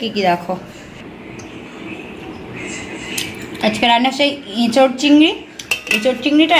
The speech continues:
এত সুন্দর গন্ধ বেরিয়েছে, আমি এখনো গালে দিয়ে দেখিনি কেমন হয়েছে, তবে গন্ধ যা বার হচ্ছে খুবই সুন্দর।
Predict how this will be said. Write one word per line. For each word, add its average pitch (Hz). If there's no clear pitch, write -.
এত -
সুন্দর 359
গন্ধ 226
বেরিয়েছে, 370
আমি 262
এখনো 294
গালে 214
দিয়ে 262
দেখিনি 262
কেমন 226
হয়েছে, 269
তবে 247
গন্ধ 208
যা 311
বার 254
হচ্ছে 330
খুবই 269
সুন্দর। 190